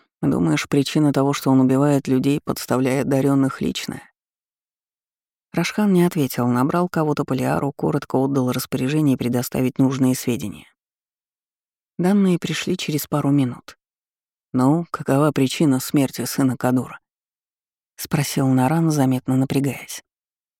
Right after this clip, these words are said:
«Четырнадцатилетний подросток разбил себе голову о стену под действием ядовитого вещества», — отозвался Рашхан.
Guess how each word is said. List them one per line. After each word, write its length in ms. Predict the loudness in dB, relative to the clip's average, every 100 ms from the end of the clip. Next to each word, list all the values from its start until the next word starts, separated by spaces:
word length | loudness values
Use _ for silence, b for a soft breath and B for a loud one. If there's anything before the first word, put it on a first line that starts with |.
| _ _ _ _ _ _ _ _ _ -14
«Четырнадцатилетний 1080 | -8 -8 -6 0 2 2 0 0 0 2 0
подросток 640 | 0 0 -2 -4 -6 -4
разбил 340 | -2 0 -2
себе 260 | -2 0 0
голову 380 | 2 0 2 0
о 80 | -2
стену 380 | -4 -4 -4
под 180 | -2 -2
действием 420 | -2 -4 0 4
ядовитого 580 | 4 4 2 0 0 -2
вещества», — 800 | -2 -2 -6 -6 -8 -10 -12 -12 -16 _ _ _ _ _ _
отозвался 580 | -4 0 0 0 -2 -2
Рашхан. 420 | -2 -4 -6 -10